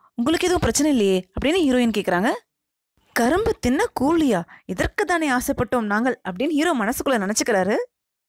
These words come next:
"நீங்க தாராளமா வந்து ஏறிக்கலாம், எனக்கு கூட தனியா டிராவல் பண்றது கொஞ்சம் கஷ்டமா இருக்குன்னு" ஹீரோ சொல்றாரு. "ஓ, அப்படின்னா ஓகே, ஆனா இப்ப வேணா, நெக்ஸ்ட் ரயில்வே ஸ்டேஷன்ல வந்து நான் ஏறிக்கிறேன்னு" கீழே இறங்கி அவங்க போறாங்க. ஹீரோயின் வெளியில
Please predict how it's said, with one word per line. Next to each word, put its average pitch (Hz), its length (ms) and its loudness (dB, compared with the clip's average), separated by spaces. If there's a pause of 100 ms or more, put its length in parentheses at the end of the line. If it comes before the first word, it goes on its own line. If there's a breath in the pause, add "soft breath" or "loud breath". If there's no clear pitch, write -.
(140)
"நீங்க 339 220 0
தாராளமா 359 540 2
வந்து 277 320 2
ஏறிக்கலாம், 208 260 -4 (220 soft breath)
எனக்கு 254 260 -2
கூட 381 160 0
தனியா 254 380 0
டிராவல் 226 280 0
பண்றது 226 140 -2
கொஞ்சம் 233 220 -2
கஷ்டமா 294 340 0
இருக்குன்னு" 233 260 -2
ஹீரோ 226 220 0
சொல்றாரு. 180 380 0 (500 soft breath)
"ஓ, 381 220 2
அப்படின்னா 302 460 0
ஓகே, 233 200 -4 (100)
ஆனா 285 160 0
இப்ப 330 260 -2
வேணா, 285 200 0 (180)
நெக்ஸ்ட் 262 240 -6
ரயில்வே 285 320 0
ஸ்டேஷன்ல 233 320 -2
வந்து 220 160 -2
நான் 262 100 -2
ஏறிக்கிறேன்னு" 220 480 -2 (320 soft breath)
கீழே 320 280 0
இறங்கி 254 260 0
அவங்க 196 340 0
போறாங்க. 190 240 0 (880)
ஹீரோயின் 403 380 0
வெளியில 262 300 0